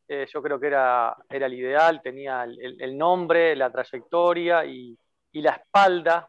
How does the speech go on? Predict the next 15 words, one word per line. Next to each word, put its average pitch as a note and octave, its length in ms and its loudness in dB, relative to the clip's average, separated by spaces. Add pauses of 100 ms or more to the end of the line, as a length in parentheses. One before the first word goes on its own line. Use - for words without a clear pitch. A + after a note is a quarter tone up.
por, C3 160 -8
por B2+ 100 -10
tener C#3+ 160 -12
un D3 140 -12
nombre D3+ 300 -4
propio C#3+ 340 0
ya C#3+ 280 2
ganado C#3 500 0
en, A#2+ 200 -14 (520)
con B2+ 120 -6
la B2+ 80 -8
camiseta C3+ 360 -4
de C#3 80 4
Orlando. F#3 800 4
Eh, B2+ 500 -8